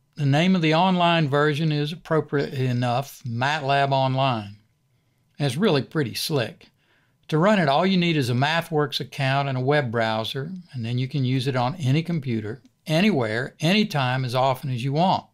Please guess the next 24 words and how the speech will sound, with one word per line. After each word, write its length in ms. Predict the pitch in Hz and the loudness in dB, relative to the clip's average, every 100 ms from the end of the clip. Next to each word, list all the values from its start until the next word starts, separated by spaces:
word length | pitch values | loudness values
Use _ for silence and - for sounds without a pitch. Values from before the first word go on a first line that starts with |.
| _ _ _ _ _ _ _ _ _ _ _ _ _ _ _ _ | _ _ _ _ _ _ _ _ _ _ _ _ _ _ _ _
To 140 | - 139 | -10 -4
run 460 | 143 180 196 202 | 0 2 2 0
matlab 640 | 214 131 143 151 143 135 131 | -2 -2 0 0 0 0 0
Online, 460 | 123 120 123 131 | 0 0 -2 -2
I'll 120 | 135 127 | -2 -4
just 240 | 123 - | -6 -6
launch 400 | 131 131 127 - | -4 -2 -2 -6
a 40 | |
browser. 720 | 107 113 147 135 120 110 131 131 _ _ _ _ _ _ _ _ _ _ _ _ _ _ _ _ _ _ _ - | -10 -2 0 0 0 -2 -6 -8 _ _ _ _ _ _ _ _ _ _ _ _ _ _ _ _ _ _ _ -2
I 40 | |
like 240 | 185 165 | 0 0
Chrome, 420 | - - 165 143 143 | -4 0 2 2 0
but 120 | - | -4
since 220 | 185 - | -6 -4
I'm 160 | 143 135 | -2 0
on 100 | 127 | 0
a 40 | |
Mac, 420 | 131 170 165 143 | 0 0 0 -2
maybe 240 | 143 151 139 | -4 -4 -2
I 80 | |
should 260 | 131 - 123 | -2 -6 -8
use 240 | 143 143 | -6 -4
Safari. 760 | - 113 - 165 156 117 104 - _ _ _ _ _ _ _ _ _ _ _ _ _ _ - | -4 -6 -4 0 2 0 -4 -16 _ _ _ _ _ _ _ _ _ _ _ _ _ _ -8
Hmm. 160 | 131 | -6